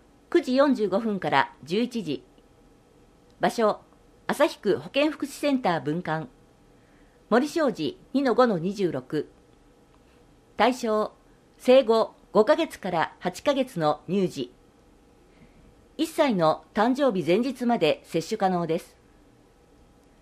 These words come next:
予約方法、電話または窓口。持ち物、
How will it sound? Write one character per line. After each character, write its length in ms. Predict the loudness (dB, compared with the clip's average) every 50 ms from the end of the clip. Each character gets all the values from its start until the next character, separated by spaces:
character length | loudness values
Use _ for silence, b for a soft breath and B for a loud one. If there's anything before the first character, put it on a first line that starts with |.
| _ _ _ _ _ -20 _ _ _ _ _ _ _ _ _ _ _
予 100 | 4 4
約 220 | 4 4 2 -4
方 220 | 0 2 2 2 2
法、 400 | 0 -2 0 0 0 -2 -4 -10 _ _ -20 -20 _ _ _ _ _ _ _ _ 6
電 240 | 6 6 6 4
話 220 | 2 2 0 0 -2 -14 -8 _
ま 100 | -4 -2
た 100 | 0 2
は 240 | 4 4 2 2 -2 -12 _ -4
窓 200 | 0 2 2 2
口。 380 | 0 -4 -6 -8 -10 -10 -10 -16 _ _ _ _ _ _ _ _ -20 _ _ _ _ _ _ _ _ _ -20 _ _ _ _ _ _ _ _ -20 -20 _ _
持 100 | -4 -4
ち 120 | -2 -2
物、 420 | -2 -2 0 2 0 0 0 -2